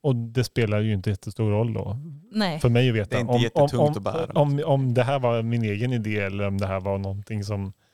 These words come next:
Speaker 1: någon
Speaker 2: Nej.
Speaker 1: annan, eh, gjorde genom mig på något sätt.
Speaker 2: Nej,
Speaker 1: Ja.
Speaker 2: precis.
Speaker 1: Nej. Vi närmar oss ju en sommar. Eh, hur, eh, tänker du pausa i sommar?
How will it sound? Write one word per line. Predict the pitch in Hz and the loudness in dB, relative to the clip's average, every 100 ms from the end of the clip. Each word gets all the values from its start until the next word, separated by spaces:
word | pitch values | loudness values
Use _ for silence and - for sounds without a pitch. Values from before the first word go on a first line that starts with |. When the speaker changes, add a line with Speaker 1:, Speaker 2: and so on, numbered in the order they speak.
| _ _ _ 113 | _ _ _ -4
Speaker 1:
någon | 110 | -2
Speaker 2:
Nej. | 98 | 0
Speaker 1:
annan, | 98 107 104 104 | 0 -2 -2 -4
eh, | 104 110 104 - - 113 113 143 170 | -6 -6 -8 -10 -12 -14 -18 -20 -4
gjorde | 117 104 107 | -2 0 0
genom | 101 98 98 98 110 | 0 -2 -4 -6 -6
mig | 107 101 104 | -4 -4 -2
på | 104 | -2
något | 107 - | -4 -4
sätt. | - 110 - 165 | -6 -6 -8 -12
Speaker 2:
Nej, | 170 160 | -12 -10
Speaker 1:
Ja. | 107 | -12
Speaker 2:
precis. | 110 101 87 _ _ - | -16 -20 -20 _ _ -4
Speaker 1:
Nej. | 107 104 - _ _ _ _ - - - - - | -2 -2 -8 _ _ _ _ -20 -18 -18 -18 -2
Vi | 135 | 2
närmar | 165 151 147 | 4 2 2
oss | 147 - | 0 0
ju | 147 | 0
en | 139 123 | 0 0
sommar. | 139 117 131 - 120 110 - - | 0 2 0 0 -2 -4 -12 -8
Eh, | 113 | -4
hur, | 113 113 101 143 117 117 | -2 0 0 0 -2 -2
eh, | 117 110 107 | 0 0 -2
tänker | 110 120 107 107 | -2 -2 -2 0
du | 123 175 - _ _ | -2 -4 -8 _ _
pausa | - 147 110 - - 123 | -8 -6 -6 -6 -6 -4
i | |
sommar? | 120 113 113 - | -2 -2 -2 -6